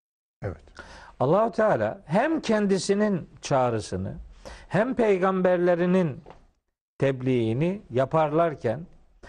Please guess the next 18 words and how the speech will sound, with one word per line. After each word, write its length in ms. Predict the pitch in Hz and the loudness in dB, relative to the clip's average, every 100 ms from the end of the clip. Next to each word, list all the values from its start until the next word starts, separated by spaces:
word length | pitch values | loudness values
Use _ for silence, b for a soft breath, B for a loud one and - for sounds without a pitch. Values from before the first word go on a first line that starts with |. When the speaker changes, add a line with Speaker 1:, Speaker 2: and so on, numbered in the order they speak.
| B B | B B
Speaker 2:
onlara 460 | 190 214 196 147 127 | 0 2 2 4 2
yönelttiği 880 | 135 175 180 147 - 131 117 101 - | 2 2 2 -2 -6 -2 -2 -2 -2
kelimelerin 920 | 170 180 156 135 117 101 104 123 156 - - | 0 2 2 0 0 -2 -6 -10 -16 -18 -2
en 500 | 226 262 247 208 180 | 0 2 0 0 0
yaygın 520 | 135 139 151 143 180 | 2 2 2 0 0
olanı 600 | 143 131 143 185 156 156 | 0 0 0 -2 -4 -4
bu 240 | 185 202 147 | 0 0 0
daa 380 | 175 165 156 - | 2 2 2 0
kökünden 480 | 143 - 135 131 | -6 -4 -2 0
olandır. 540 | 120 101 90 78 - - _ _ - B B B B - | 0 0 -2 -6 -16 -20 _ _ -20 B B B B -4
Mesela 460 | 196 220 214 - - - - | 0 2 2 0 -8 -20 -4
Rabbimiz 580 | 131 185 175 226 226 147 b b b | 0 0 0 0 0 -2 b b b
kendisi 520 | - 196 214 185 277 | -2 0 0 -2 -2
çağırdığını 1120 | - 190 165 147 131 131 120 95 - _ 131 160 | 0 2 2 2 0 2 2 0 -8 _ -2 0
ifade 480 | 156 165 156 139 135 | 0 2 0 2 0
ettiği 280 | 127 147 | 0 0
ayetlerin 720 | 131 139 139 127 127 123 131 | 2 2 0 -2 -2 -2 -2
birinde 520 | 170 151 120 110 170 | -2 0 -2 -2 -4